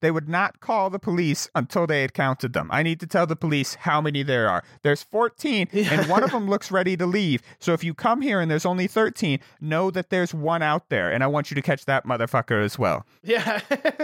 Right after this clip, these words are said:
Speaker 2: And the eye contact as well. I included that detail 'cause that's something someone would notice. Like, just fourteen rats staring at you. <laughs>
Speaker 1: Yeah. You would definitely move a little bit, like, side to side and see if they follow you. You're like, "What's
Speaker 2: Just
Speaker 1: up?"
Speaker 2: to see,
Speaker 1: Yeah,
Speaker 2: yeah,
Speaker 1: yeah, yeah,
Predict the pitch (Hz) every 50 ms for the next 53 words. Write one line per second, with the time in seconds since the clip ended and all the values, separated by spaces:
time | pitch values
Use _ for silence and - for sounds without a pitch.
0 | - - - - - - - 190 - 220 208 208 208 196 196 202 214 202 233 208
1 | 214 202 208 208 214 214 - 196 156 170 180 180 190 202 190 170 160 151 - 185
2 | 185 185 165 147 175 180 180 - 170 165 151 - 165 160 180 180 - 175 151 202
3 | 247 247 - 320 277 277 277 269 - - 269 254 254 247 220 202 190 175 165 170
4 | 180 208 202 165 - 180 - - - 160 160 156 160 - - - - - - -
5 | 208 208 - - - 233 240 220 220 - 254 262 240 214 214 214 220 220 - -
6 | - - - - 202 190 196 202 196 185 175 180 170 160 160 160 165 175 185 180
7 | 190 - - 311 - 156 139 - - - - 523 508 - - - - 170 180 190
8 | 202 185 190 226 247 - 254 220 190 170 139 139 135 139 151 165 165 190 175 180
9 | 185 190 180 170 185 190 - - 139 127 - - 175 139 131 139 139 143 143 -
10 | 147 123 127 135 151 151 135 120 - - 135 123 123 - 127 120 - - 110 110
11 | 113 123 131 135 135 135 139 147 127 113 101 95 117 131 151 - 120 113 95 101
12 | - 156 180 - 247 233 208 175 160 175 175 180 208 147 143 139 139